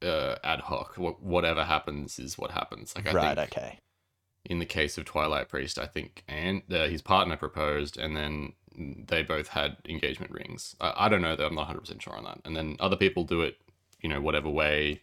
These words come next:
Speaker 1: they want. I think the traditional way is for the man to propose to the w-, woman, and then she has the engagement ring, and then on the day of the wedding, they both get a wedding ring.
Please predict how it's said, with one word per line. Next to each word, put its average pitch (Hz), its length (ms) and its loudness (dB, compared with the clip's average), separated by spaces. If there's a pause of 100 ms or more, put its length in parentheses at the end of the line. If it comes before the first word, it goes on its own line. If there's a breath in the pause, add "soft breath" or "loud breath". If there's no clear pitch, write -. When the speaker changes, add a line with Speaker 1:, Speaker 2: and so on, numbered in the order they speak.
(140)
Speaker 1:
they 78 100 -2
want. - 360 -4
I - 80 -4
think 165 200 -2
the 135 100 2
traditional 117 680 0
way 120 420 6 (520 soft breath)
is 87 300 0
for - 140 0
the 85 120 2
man 82 380 2
to - 80 -10
propose 82 440 0
to - 100 -6
the 78 80 0
w-, 73 160 -6 (120)
woman, 87 480 2
and 78 300 -2
then 78 220 2
she 78 320 2
has 85 160 2
the 90 120 4
engagement 90 480 4
ring, 90 460 2
and 85 100 2
then 82 120 2
on 80 80 2
the 80 80 0
day 85 180 6
of 82 80 6
the 76 80 0
wedding, 78 240 2
they 78 100 2
both 76 240 -2
get - 140 -6
a - 40 -8
wedding - 340 -4
ring. - 240 -12